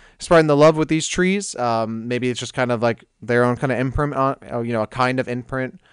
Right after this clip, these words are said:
of themselves on the area. But I'm pretty sure they're actually the exact same trees. So you, that's another kind of bit of evidence there that these are exactly, you know, the same Chozo here, um, which I thought was a pretty interesting fact.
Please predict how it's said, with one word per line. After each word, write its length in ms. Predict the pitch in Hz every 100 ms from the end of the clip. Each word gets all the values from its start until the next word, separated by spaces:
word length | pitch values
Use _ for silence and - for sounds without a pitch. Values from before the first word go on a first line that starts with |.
| -
of 100 | 117
themselves 500 | 120 117 127 120 113
on 220 | 113 117
the 80 | 113
area. 480 | 104 110 123 139 143 _ _ _
But 200 | - 113
I'm 80 | 104
pretty 200 | 160 269
sure 200 | 240 202
they're 100 | 160
actually 300 | 131 135 147
the 80 | 123
exact 320 | 101 110 107
same 180 | - 98
trees. 320 | 98 104 85
So 160 | - 123
you, 300 | 117 120 120
that's 180 | 131 139
another 320 | 131 123 117
kind 260 | 123 120
of 120 | 110 98
bit 100 | 113
of 100 | 107
evidence 460 | 110 104 101 -
there 220 | 107 101
that 160 | 101 98
these 200 | 110 98
are 140 | 104
exactly, 580 | 101 92 98 - 98 92 - _
you 80 | -
know, 80 | 104
the 100 | 95
same 300 | - 104 98
Chozo 500 | - 101 101 98 87
here, 300 | 95 82 85 _ _ _ -
um, 520 | 95 98 95 92 90 _ _ _ _ _ _
which 120 | 160 160
I 20 |
thought 100 | 139
was 120 | 110
a 40 |
pretty 220 | 107 110 104
interesting 600 | 98 101 95 95 87 85 _ _
fact. 300 | 76 64